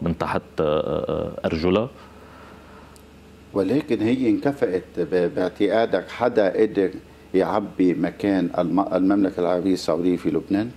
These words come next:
Speaker 1: لا، بس ليس
Speaker 2: ما قدر
Speaker 1: هناك،
Speaker 2: حدا.
Speaker 1: ليس هناك ساحة
Speaker 2: طيب.
Speaker 1: موحدة على الأقل، هناك
Speaker 2: آه،
Speaker 1: فراغ.
Speaker 2: علق الرئيس سعد الحريري العمل السياسي، صح ولا لا؟ هل استطاعت أي شخصية سنية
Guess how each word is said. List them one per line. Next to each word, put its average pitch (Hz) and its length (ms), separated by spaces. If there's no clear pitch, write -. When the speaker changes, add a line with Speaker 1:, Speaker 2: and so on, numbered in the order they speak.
Speaker 1:
لا، 147 160
بس 101 240
ليس 131 160
Speaker 2:
ما 120 60
قدر 113 100
Speaker 1:
هناك، 120 160
Speaker 2:
حدا. 95 140
Speaker 1:
ليس 123 200
هناك 113 220
ساحة 110 320
Speaker 2:
طيب. 123 200
Speaker 1:
موحدة 98 300
على 90 140
الأقل، 95 300
هناك 113 180
Speaker 2:
آه، 95 120
Speaker 1:
فراغ. 107 320
Speaker 2:
علق 123 800
الرئيس 104 440
سعد 101 220
الحريري 98 680
العمل 95 360
السياسي، 90 640
صح 104 260
ولا 90 240
لا؟ 85 180
هل 123 380
استطاعت 98 840
أي 107 300
شخصية - 520
سنية 90 600